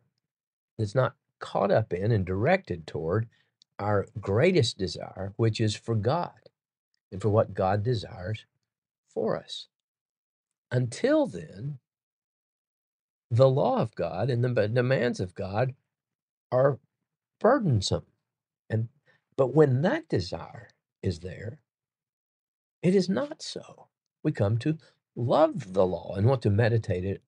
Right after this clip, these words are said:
on it day and night. A-, and, and that's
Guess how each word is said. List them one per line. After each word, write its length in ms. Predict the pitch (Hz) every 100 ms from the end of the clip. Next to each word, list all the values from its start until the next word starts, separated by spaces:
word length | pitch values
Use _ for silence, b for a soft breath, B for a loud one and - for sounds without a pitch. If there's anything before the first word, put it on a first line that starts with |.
| -
on 200 | 87 101
it 120 | - _ _
day 360 | 95 92 101 120 -
and 160 | 170
night. 380 | 240 285 - - _ _ _ _ _ _ _ b b _ _ _ _ _ _ _ _ _ _ _
A-, 100 | 127 -
and, 240 | 127 117 131 _ _ _ _
and 160 | 120 120
that's 400 | 220 247 -